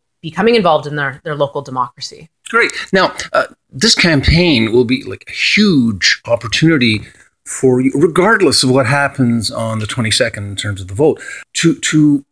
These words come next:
Speaker 2: push, to advocate, to introduce issues that are, are really significant and really important to you. What, what do you hope to really emphasize during your campaign?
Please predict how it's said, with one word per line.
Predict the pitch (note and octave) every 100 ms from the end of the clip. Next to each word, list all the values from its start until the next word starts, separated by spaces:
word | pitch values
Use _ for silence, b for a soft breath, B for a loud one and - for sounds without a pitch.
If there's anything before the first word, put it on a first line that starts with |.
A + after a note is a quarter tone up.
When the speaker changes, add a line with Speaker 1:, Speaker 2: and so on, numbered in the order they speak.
| -
Speaker 2:
push, | - - - F3 G#3 - - - -
to | B2 -
advocate, | C#3 D#3+ E3 F3 - F3+ F3+ F3 - -
to | - -
introduce | C3+ C3 A#2+ A#2 D#3+ D#3+ D#3 - B B -
issues | D3+ D#3+ - D#3 C#3+ C3+ A2
that | C3+ C3+
are, | B2+ C3
are | B2+ B2
really | C3 C#3+ C#3+ B2+
significant | - - C3+ B2+ D3 D3 A2+ B2
and | A2+ C3+
really | F#3
important | C#3+ G#2 D3+ C3+
to | A#2
you. | B2
What, | D#3 -
what | - D4
do | - D4+
you |
hope | - - E3
to | - B2+
really | C3+ B2
emphasize | C3+ - G#2 G2
during | G2 A#2 C#3+ C#3
your | G#2+
campaign? | - A2+ B2 A#2 -